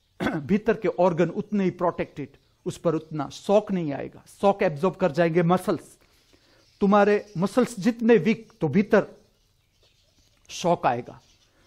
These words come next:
तो उम्र, <clears throat> उम्र और जो शरीर का हमारा स्वरूप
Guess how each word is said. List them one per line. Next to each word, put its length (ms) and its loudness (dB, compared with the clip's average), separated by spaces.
तो 80 4
उम्र, 760 2
<clears throat> 260 -2
उम्र 600 4
और 180 4
जो 260 0
शरीर 420 -2
का 500 -2
हमारा 340 2
स्वरूप 640 -2